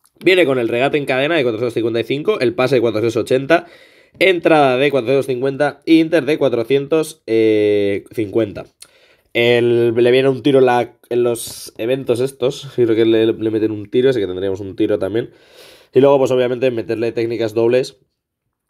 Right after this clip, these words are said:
porque no tiene escudo. Entonces, ¿qué eso? Dos o más jugadores de clubes, eh, más cuatro coma cinco.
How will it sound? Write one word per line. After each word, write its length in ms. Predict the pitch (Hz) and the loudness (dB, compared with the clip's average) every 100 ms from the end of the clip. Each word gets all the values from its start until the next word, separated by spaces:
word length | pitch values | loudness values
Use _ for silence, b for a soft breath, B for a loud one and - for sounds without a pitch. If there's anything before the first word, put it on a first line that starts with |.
| _ | _
porque 160 | - 113 | -4 -2
no 100 | 110 | -2
tiene 140 | 95 | -2
escudo. 380 | 95 - 180 - b b | -2 2 2 2 b b
Entonces, 400 | 104 104 107 127 | -14 -8 -6 -6
¿qué 120 | - | -6
eso? 200 | 95 - _ | -12 -14 _
Dos 220 | - 143 | -2 2
o 60 | 160 | 2
más 160 | 147 - | 2 2
jugadores 340 | 135 139 127 | 4 4 2
de 140 | 127 | -2
clubes, 380 | 120 135 - - | 0 0 0 -10
eh, 300 | - 95 92 92 | -8 -6 -6 -8
más 160 | 92 | -10
cuatro 240 | 107 104 110 | -8 -4 -2
coma 160 | 117 | -2
cinco. 400 | 123 160 190 - | -2 0 0 -2